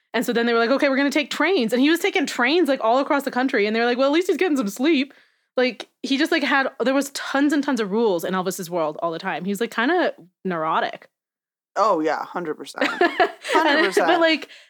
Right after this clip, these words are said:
Speaker 1: I guess it's at, at, at odds with, like, his public persona, or at least just, like, the way he presents, because the, the way he talks and the way he acts, he seems so, like, loosey-goosey.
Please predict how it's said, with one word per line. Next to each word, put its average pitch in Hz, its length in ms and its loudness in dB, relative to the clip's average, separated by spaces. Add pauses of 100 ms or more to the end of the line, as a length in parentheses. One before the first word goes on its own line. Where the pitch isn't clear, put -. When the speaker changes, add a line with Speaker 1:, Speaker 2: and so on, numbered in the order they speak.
Speaker 1:
I 302 100 2
guess 349 120 2
it's 427 140 0
at, 415 200 0
at, 269 200 0
at 262 140 2
odds 247 340 2
with, 240 100 -2
like, 220 160 0
his 208 160 -2
public 214 360 -2
persona, 220 600 0
or 226 100 2
at 247 60 2
least 320 180 0
just, 381 140 0
like, 359 140 0
the 262 80 -2
way 226 120 0
he 226 100 -2
presents, 226 320 -2
because 208 260 -6
the, 214 80 -6
the 214 140 -6
way 226 120 0
he 190 80 -4
talks 254 540 0
and 202 100 -6
the 196 40 -4
way 196 120 -2
he 190 160 -6
acts, 226 460 0 (320)
he 220 80 -4
seems 240 340 -2
so, 233 280 2
like, 226 240 0
loosey-goosey. 214 880 -4